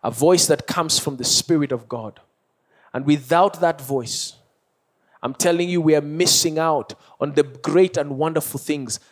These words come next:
that God does, wants to do. That voice will lead you to the supernatural if you obey it. That voice will lead you to sing the blessings of God.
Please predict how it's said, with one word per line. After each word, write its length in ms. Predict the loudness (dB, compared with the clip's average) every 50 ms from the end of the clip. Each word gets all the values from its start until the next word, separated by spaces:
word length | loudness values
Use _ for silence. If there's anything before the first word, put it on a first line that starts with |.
| _ _
that 160 | -12 -10 -6 -2
God 260 | 0 0 0 -2 -4
does, 360 | -8 -8 -8 -8 -8 -10 -10 -6 -2
wants 280 | -2 -2 -2 -4 -6
to 100 | -6 -8
do. 240 | -8 -8 -10 -14 -14 _ _ _ _ _ _ _ _ _ _ _ _ _ _ _ _ _
That 240 | 0 2 2 2 4
voice 340 | 4 6 6 6 6 4 4
will 140 | 2 2 4
lead 200 | 4 2 2 0
you 80 | -2 -2
to 120 | -2 -2
the 80 | -2 -2
supernatural 760 | -4 -4 -4 -4 -4 -4 -4 -6 -8 -10 -12 -14 -14 -16 -18 _ _ _ _ _ _ _ _ _ _ _ _ _ _ -8
if 180 | -6 -4 -2 2
you 120 | 2 2
obey 240 | 4 4 4 2 2
it. 180 | 0 -4 -10 -20 -20 _ _
That 220 | 0 0 2 2
voice 340 | 2 4 6 6 6 4 4
will 140 | 2 2 2
lead 300 | 4 2 0 0 0 0
you 240 | 0 0 -2 -4 -6 _ _ _ _ _ _ _ _ _ _ _ _ _ _ _ _ _ _ _ _ _ _ _ _ _ _ _ _ _ -4
to 80 | -2 0
sing 240 | 0 0 0 0 0
the 100 | 0 0
blessings 480 | 0 0 0 0 0 0 -2 -2 -4
of 160 | -6 -6 -4
God. 300 | -4 -4 -4 -4 -6 -10